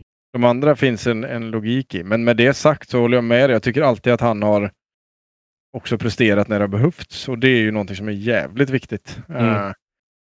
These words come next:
Speaker 1: så att han ska också bli jävligt spännande. Men, men ja, på pappret så är det kanske liksom där jag hade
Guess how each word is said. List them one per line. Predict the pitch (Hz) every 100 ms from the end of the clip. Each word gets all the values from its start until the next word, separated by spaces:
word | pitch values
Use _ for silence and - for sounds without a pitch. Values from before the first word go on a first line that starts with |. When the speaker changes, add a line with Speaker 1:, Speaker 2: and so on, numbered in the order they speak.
| -
Speaker 1:
så | 127
att | -
han | 127 160 180 165
ska | 147 160
också | 131 -
bli | 147
jävligt | 131 113
spännande. | - 117 113 139
Men, | 127 123 131
men | 127 123
ja, | 120 139 - -
på | 139
pappret | 151 - 135 147
så | -
är | 160
det | 135
kanske | 135 117 120 117 104 - _ _ _ _ _ _ _
liksom | 127 117 98 98 110
där | 117 117
jag | 117
hade | 107 101 95